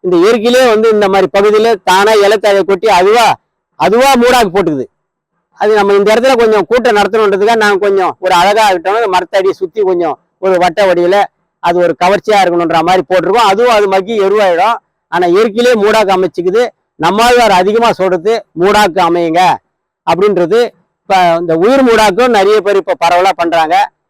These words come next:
அதனால நிலம் உள்ளவங்க எதுவுமே நிலத்தை வந்து வீணா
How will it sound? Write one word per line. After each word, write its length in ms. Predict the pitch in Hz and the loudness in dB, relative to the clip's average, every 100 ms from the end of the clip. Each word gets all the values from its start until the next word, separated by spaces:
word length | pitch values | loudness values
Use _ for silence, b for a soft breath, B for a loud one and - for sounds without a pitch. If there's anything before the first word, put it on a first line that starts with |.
| _ - | _ -6
அதனால 300 | 156 196 208 165 143 _ _ - | -2 0 2 0 -2 _ _ -4
நிலம் 260 | 180 247 247 | 0 2 2
உள்ளவங்க 360 | 226 220 214 233 240 - _ _ _ _ _ | 2 2 2 2 0 -4 _ _ _ _ _
எதுவுமே 440 | 170 175 196 226 233 202 | -2 0 2 2 2 2
நிலத்தை 280 | 185 208 214 403 | 2 0 0 0
வந்து 140 | 208 190 | 0 0
வீணா 200 | 202 | 0